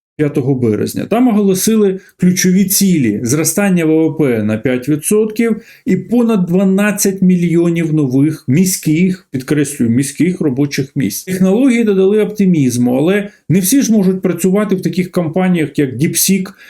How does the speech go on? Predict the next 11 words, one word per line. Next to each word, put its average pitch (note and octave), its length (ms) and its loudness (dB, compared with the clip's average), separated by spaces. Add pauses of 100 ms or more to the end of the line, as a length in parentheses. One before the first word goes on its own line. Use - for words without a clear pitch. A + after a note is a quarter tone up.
(120)
бо C#3 120 0
там, F3 200 0
наприклад, C#3 460 -2
двісті D3+ 300 -2
співробітників. A2+ 1000 -2 (240)
Сектор A#3 400 0
технологій, F#3+ 640 0
програмне F3+ 460 0
забезпечення, D3+ 920 -2
інтернет, D3 680 0
телеком, D3 640 0